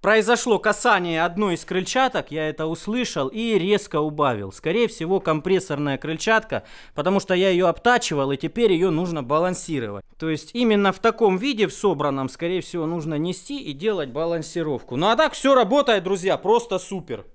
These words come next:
Надо проветривать помещение теперь, задымил я здесь. Ну, хорошо выдувается, струя плотная.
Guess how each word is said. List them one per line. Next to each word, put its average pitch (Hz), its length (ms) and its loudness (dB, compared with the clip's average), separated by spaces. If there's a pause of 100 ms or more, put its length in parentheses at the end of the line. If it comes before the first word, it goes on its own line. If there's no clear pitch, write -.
(180)
Надо 160 300 4
проветривать 156 720 2
помещение 165 680 2
теперь, 131 340 -6
задымил 143 580 2
я 160 160 2
здесь. 135 300 -4
Ну, 285 320 0
хорошо 180 440 2
выдувается, 233 640 2
струя 165 460 0
плотная. 147 680 -2